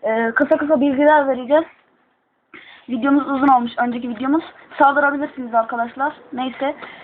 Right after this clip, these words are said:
Şimdi arkadaşlar, e, buraya yatağımızı koyduk. Uyuduk. Hızlı, hızlı, hızlı. Abi hızlı ya. Neyse. Şimdi burada canlandık,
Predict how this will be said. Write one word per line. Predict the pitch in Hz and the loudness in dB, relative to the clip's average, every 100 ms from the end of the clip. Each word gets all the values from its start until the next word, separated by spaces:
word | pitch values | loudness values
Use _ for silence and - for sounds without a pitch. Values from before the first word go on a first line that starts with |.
| - | -16
Şimdi | - 294 294 | 2 6 6
arkadaşlar, | 269 262 233 233 247 294 - _ - - 233 | 4 0 -4 -4 -2 -2 -4 _ -20 -12 -10
e, | 220 | -2
buraya | 277 302 294 | 2 4 4
yatağımızı | 285 302 294 294 | 4 4 4 2
koyduk. | 302 294 277 302 - - _ _ _ - | 2 0 2 -4 -10 -20 _ _ _ -2
Uyuduk. | 269 294 302 - - - - - - - - - - 440 - - 370 - - - - - - - - - - - - - - - | 2 4 2 -2 -12 -20 -20 -20 -20 -20 -20 -20 -20 -20 -20 -20 -20 -18 -16 -16 -20 -20 -20 -20 -20 -20 -20 -20 -20 -20 -14 -10
Hızlı, | 233 220 | -8 -6
hızlı, | 233 269 254 269 | -4 -2 -2 -2
hızlı. | 277 269 | 0 2
Abi | 247 277 269 | 4 4 2
hızlı | 254 285 269 | -6 -8 -8
ya. | 220 208 196 - - - - | -8 -8 -10 -14 -20 -20 -12
Neyse. | 247 262 240 262 285 - - - - - - | -6 -4 -2 -4 -4 -12 -20 -20 -20 -12 -4
Şimdi | 254 247 | -2 0
burada | 269 294 | 2 2
canlandık, | 285 294 294 | 4 4 2